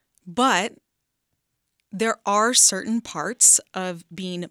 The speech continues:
Black American that, you know, historically cannot be shared. And slavery, the, the history of slavery, what that's done,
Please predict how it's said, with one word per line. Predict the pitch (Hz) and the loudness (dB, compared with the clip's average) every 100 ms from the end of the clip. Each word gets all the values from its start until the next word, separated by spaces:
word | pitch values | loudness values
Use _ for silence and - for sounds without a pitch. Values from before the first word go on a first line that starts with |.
| _ | _
Black | 190 185 214 254 - | -4 0 0 -2 -8
American | 208 202 233 269 - 170 170 240 - | -4 -2 -2 -4 -6 -10 -10 -10 -12
that, | 180 196 190 190 - _ _ | -10 -6 -6 -8 -12 _ _
you | 202 | -8
know, | 208 170 165 165 - _ _ _ - | -6 -6 -8 -10 -14 _ _ _ -12
historically | 180 202 - 202 277 311 180 175 196 226 - - | -4 -2 0 -2 -6 -6 -8 -8 -8 -10 -18 -20
cannot | - 220 226 233 | -6 -4 -4 -2
be | |
shared. | 233 - 294 427 - - _ _ _ _ _ _ _ _ _ _ _ | 0 0 -2 -6 -10 -14 _ _ _ _ _ _ _ _ _ _ _
And | 220 226 | -2 2
slavery, | - 240 285 349 208 170 - 269 294 _ _ _ | 4 4 2 0 -4 -6 -8 -8 -10 _ _ _
the, | 196 208 196 | -6 -4 -4
the | 190 196 | -6 -4
history | 226 269 262 190 | 0 0 0 -4
of | 175 | 0
slavery, | - 170 160 - - 202 | 0 -2 -8 -8 -10 -10
what | 214 208 214 | -10 -8 -6
that's | 214 170 | -6 -6
done, | 185 190 196 214 185 | -6 -6 -4 -4 -6